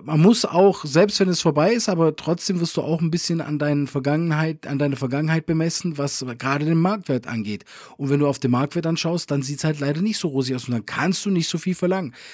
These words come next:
Natürlich, im Zeitalter von, äh, Chelsea, die nach einmal Husten und einem Fallrückzieher von einem Dude fünfundachtzig Millionen raushauen,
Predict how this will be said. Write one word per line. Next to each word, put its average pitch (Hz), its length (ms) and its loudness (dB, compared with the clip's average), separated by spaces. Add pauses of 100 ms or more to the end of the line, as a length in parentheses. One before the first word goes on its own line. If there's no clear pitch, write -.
(100)
Natürlich, 151 560 4 (220)
im 131 280 0
Zeitalter 156 640 0
von, 135 360 0
äh, 107 320 -6
Chelsea, 180 480 2
die 139 460 2 (380)
nach 120 260 -4
einmal 165 380 4
Husten 190 360 2
und 143 140 4
einem 131 100 -2
Fallrückzieher 175 920 2
von 151 280 -2
einem 147 420 -2
Dude 185 320 0 (760)
fünfundachtzig 170 540 0
Millionen 147 260 0
raushauen, 190 640 0